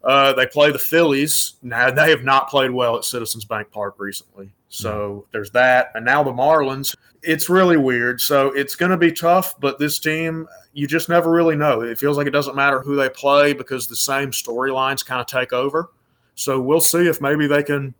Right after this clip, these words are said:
Speaker 1: split with Boston and, and see what happens with Saint Louis, because,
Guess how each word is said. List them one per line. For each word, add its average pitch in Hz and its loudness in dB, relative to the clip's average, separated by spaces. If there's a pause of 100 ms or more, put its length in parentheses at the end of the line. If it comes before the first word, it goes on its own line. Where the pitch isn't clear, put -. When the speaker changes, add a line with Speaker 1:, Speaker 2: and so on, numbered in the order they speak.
(140)
Speaker 1:
split - -4
with 127 -8
Boston 147 0
and, 127 -8
and 127 -6
see 143 0
what 135 -2
happens 139 -2
with 127 -6
Saint 139 -2
Louis, 143 0
because, - -8